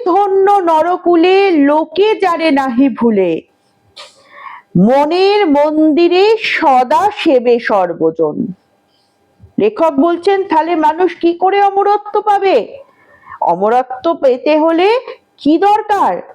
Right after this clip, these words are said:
মানুষের মধ্যে বেঁচে থাকব, মানুষের স্মৃতির মধ্যে বে-, বেঁচে থাকব। সেই মানুষই ধন্য, যে মানুষের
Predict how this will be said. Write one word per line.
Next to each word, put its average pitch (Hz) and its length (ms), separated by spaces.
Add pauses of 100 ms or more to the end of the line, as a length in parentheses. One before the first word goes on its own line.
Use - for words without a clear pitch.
(280)
মানুষের 302 960
মধ্যে 403 420
বেঁচে 294 300
থাকব, 240 380 (600)
মানুষের 330 680
স্মৃতির 392 680
মধ্যে 320 420
বে-, 240 200
বেঁচে 233 300
থাকব। 196 540 (280)
সেই 349 440 (100)
মানুষই 359 560
ধন্য, 311 440 (540)
যে 381 160
মানুষের 302 640